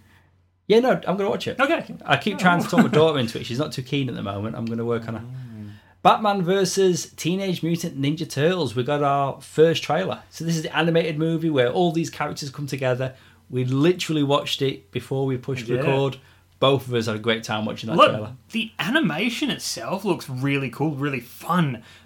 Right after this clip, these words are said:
Speaker 2: Um, just the shading work. Uh, I, I'm liking a lot of the designs.
Speaker 1: Yeah, I mean, Batman is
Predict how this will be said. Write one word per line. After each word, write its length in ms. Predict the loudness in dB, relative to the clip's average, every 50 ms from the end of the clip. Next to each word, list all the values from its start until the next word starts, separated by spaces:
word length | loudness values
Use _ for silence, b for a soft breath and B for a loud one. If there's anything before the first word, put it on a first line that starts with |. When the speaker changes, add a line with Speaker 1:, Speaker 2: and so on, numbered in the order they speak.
| B -6
Speaker 2:
Um, 500 | -4 -2 0 0 0 -2 -4 -6 -10 -12
just 200 | -12 -14 -12 -12
the 60 | -10 -8
shading 480 | -2 4 6 6 6 6 4 2 2
work. 480 | 2 2 2 2 2 0 0 -4 -10 -18 b b b b b b b b b _
Uh, 40 | -4 -2 -2 -2 0
I, 240 | 2 2 4 6 6
I'm 100 | 6 6
liking 300 | 6 6 6 6 4 2
a 60 | 4 4
lot 140 | 4 4
of 100 | 2 0
the 80 | 0 -2
designs. 680 | -4 -4 -2 -2 -2 -2 -2 -4 -6 -6 -8 -10 -16 b b b b b b b _ _ _ _ _ _ _ _ _ _ _ _ _ _ _ _ _ _ _ _ _ _ _ _ _ _ _ _ _ _ _ _ _ _ _ _ _ _ _
Speaker 1:
Yeah, 280 | -2 2 4 4 4 4
I 40 | 4
mean, 120 | 2 0 -2 -4 -10 -14 _ -4
Batman 760 | 6 8 8 8 8 6 4 4 4 4 4 2 2 2 0
is 460 | 0 0 0 0 0 -2 -4 -6 -10